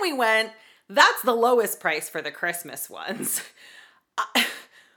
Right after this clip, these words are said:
I get that I'm looking at prices from years before. I get that this past year has been hard. It is bonkers to me to pay that much more for basically a pared down version of either of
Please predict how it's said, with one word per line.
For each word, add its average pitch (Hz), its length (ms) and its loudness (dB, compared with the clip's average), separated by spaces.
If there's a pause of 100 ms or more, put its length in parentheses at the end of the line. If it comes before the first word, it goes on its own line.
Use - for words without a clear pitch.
(840)
I 294 160 4
get 262 220 2
that 339 140 6
I'm 349 160 4
looking 302 280 0
at - 140 -4
prices 220 460 0
from 208 180 0
years 190 180 0
before. 180 480 -4
I 175 60 -2
get 165 200 -4
that 180 100 -10
this 175 160 -6
past 151 320 -4
year 165 140 -2
has 175 180 -6
been 156 160 -8
hard. 160 400 -2
It 254 80 0
is 220 200 0 (240)
bonkers 247 680 4
to 294 100 -2
me 294 300 -4
to - 140 -6
pay 196 280 -2
that 175 340 2
much 175 300 -4
more 165 520 -2 (560)
for 180 760 0 (680)
basically 196 960 0
a 185 180 0
pared 233 680 2
down 196 420 4
version 165 560 -4 (540)
of 208 240 4
either 190 320 2
of 147 580 2